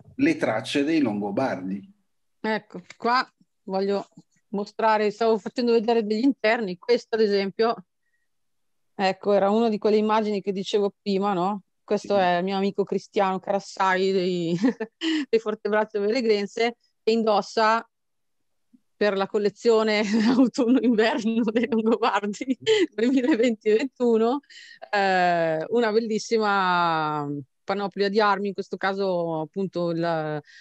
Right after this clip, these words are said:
Speaker 2: eh, una, l'elmo, eh,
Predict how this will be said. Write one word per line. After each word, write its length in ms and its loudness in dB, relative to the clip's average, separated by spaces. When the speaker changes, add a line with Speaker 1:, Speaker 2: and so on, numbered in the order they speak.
Speaker 2:
eh, 520 -8
una, 640 -4
l'elmo, 1600 0
eh, 500 -10